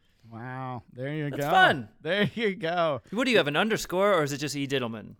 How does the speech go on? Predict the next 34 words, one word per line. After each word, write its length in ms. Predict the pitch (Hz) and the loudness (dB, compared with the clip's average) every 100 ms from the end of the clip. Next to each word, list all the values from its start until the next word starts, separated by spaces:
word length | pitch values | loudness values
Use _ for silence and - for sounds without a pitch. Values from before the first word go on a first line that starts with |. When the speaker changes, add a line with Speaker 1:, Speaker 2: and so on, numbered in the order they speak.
| 160 | -8
Speaker 1:
Just 160 | 214 | -6
E 160 | 196 190 | -2 0
Diddleman 440 | 165 160 156 151 | 2 0 0 0
on 120 | 147 139 | 0 0
all 160 | 143 | -2
my 140 | 139 135 | -2 -4
accounts. 520 | 131 143 131 139 - | -4 -6 -4 -6 -6
I 100 | 139 | -8
do 320 | 127 156 165 | -4 -4 0
have, 500 | 151 151 143 139 123 | 0 0 0 -2 -4
like, 240 | 135 127 131 | -4 -4 -6
a 80 | |
couple 680 | 123 139 120 127 123 123 123 - | -8 -8 -6 -6 -4 -6 -10 -8
at 260 | 127 - | -8 -8
Diddleman 540 | 131 139 135 143 151 156 | -8 -6 -4 -2 -2 -4
accounts 400 | 151 156 160 - | -4 -4 -4 -6
too 300 | 165 160 165 | -6 -6 -2
that 180 | 147 143 | -2 -2
I 60 | |
just 200 | 135 135 | -4 -10
claimed, 540 | - 151 147 180 226 - | -6 -4 -2 -2 -6 -4
but 260 | 135 127 - | -4 -4 -6
Speaker 2:
Yeah. 80 | - | -6
Speaker 1:
everyone 320 | 143 127 131 | -2 -2 -2
knows 200 | 131 127 | -4 -6
me 120 | 123 123 | -8 -8
on 100 | 120 | -10
my, 220 | 120 117 | -10 -10
my 140 | 139 123 | -8 -8
official 360 | - 143 139 | -8 -12 -10
ones 180 | 123 117 | -8 -8
are 180 | 113 110 | -10 -10
E 160 | 139 120 | -12 -12
Diddleman. 600 | 110 120 117 113 110 | -10 -12 -10 -10 -12